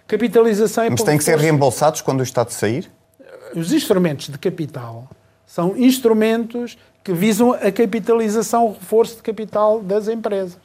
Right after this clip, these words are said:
Speaker 1: O reforço de capital de, das empresas, tradicionalmente,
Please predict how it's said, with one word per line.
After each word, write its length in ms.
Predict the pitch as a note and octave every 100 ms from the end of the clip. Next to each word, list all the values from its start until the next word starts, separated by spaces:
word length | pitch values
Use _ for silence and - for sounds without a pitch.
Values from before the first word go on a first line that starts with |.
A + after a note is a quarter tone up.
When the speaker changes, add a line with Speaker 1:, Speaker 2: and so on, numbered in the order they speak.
| _ _
Speaker 1:
O 60 | E3
reforço 340 | E3+ C4 G3
de 60 | -
capital 400 | G3+ F3+ F3+ D#3+
de, 160 | D#3 D3+
das 300 | C#3 D3 D3+
empresas, 440 | C#3 D#3 E3+ D#3
tradicionalmente, 1160 | - G3 F#3+ F3 - F3 E3 D#3 E3 F3+ F#3